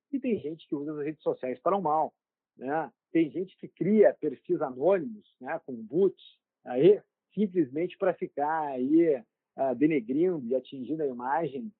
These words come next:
ah, de pessoas públicas, né? Então, ah, a tecnologia,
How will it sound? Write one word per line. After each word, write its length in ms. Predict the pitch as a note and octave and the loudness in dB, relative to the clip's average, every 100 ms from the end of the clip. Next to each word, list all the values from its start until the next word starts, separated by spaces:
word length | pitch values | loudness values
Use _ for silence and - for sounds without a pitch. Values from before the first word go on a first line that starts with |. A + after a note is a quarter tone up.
| _ - | _ 2
ah, 600 | D3+ D3+ D3+ D3+ D3 C#3 | 4 4 2 0 0 -2
de 100 | D3+ | 2
pessoas 580 | F3+ - - F3+ D3+ G#2+ _ _ | 0 0 -2 2 2 0 _ _
públicas, 460 | F3 D#3 A#2+ _ _ _ _ _ _ | 0 0 -8 _ _ _ _ _ _
né? 300 | A3+ D#3+ E3+ _ _ _ - | 0 0 0 _ _ _ -4
Então, 440 | G#3+ B3+ D4+ C4+ | 2 4 4 2
ah, 960 | G#3 G#3+ G3+ G3+ G3 G3 F#3 F3 F3 F3 F3 | 0 2 2 0 -6 -12 -12 -14 -14 -18 -18
a 80 | D#3+ | -2
tecnologia, 920 | A3 B3 A#3 F3+ C3 - G3 F#3+ | -2 -2 -2 -2 -2 -8 -2 -2